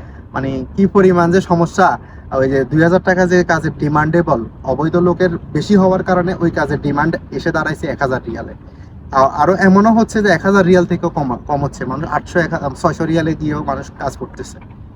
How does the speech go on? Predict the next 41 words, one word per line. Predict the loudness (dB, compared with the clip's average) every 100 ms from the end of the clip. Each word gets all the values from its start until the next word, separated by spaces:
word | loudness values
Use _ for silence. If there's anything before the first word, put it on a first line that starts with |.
| -14 -4
এই |
জিনিসগুলো | 0 2 2 0
একটু | 0 0 -4 -2
আসলে | -2 -4 -6 -6 -8 -14 -18 -18 -4
সবচেয়ে | -4 -2 0 0
বেশি | 0 -2 -2
নজর | -2 -2 -2
দেওয়া | -2 0
দরকার, | 2 0 0
আমি | 0 0
মনে | 0 0
করতেছি। | -2 -6 -10 -10 -14 -16 -16 -16 -16 -18 -14 -6
তো | -2
সবার | 0 0 2
জন্য | 2 0
শুভকামনা, | -2 -2 -2 -2 -2 -4 -6 -10 -12
আপনারা | -8 -4 -2 -2 -4
এই | -4
কাজে | 0 0 2
আসেন, | 0 -2 -4 -6 -8
বুঝে | -4 -4
শুনে | -2 -4 -4
আসেন। | -8 -8
আমি | -4 -6
আপনাদেরকে | -6 -8 -6 -4
আবারও | -4 -4
বলতেছি, | -4 -6 -6 -10
ডিমোটিভেট | -4 -2 -2 -2 -4
করতেছি | -6 -10 -10 -10
না, | -10 -14 -18 -18 -18 -18 -18 -8
বুঝে | -4 -4
শুনে | -2 -2
আসেন, | -2 -2 -4
ইনশাল্লাহ | -4 -2 2
ভালো | 2 2
টাকা | 2 2
কামাইতে | 0 -2 -2
পারবেন, | -2 -2 0
ভালো | 2 2 0 -2
ওয়েতে | -2 -2 -2
আসেন। | -4 -6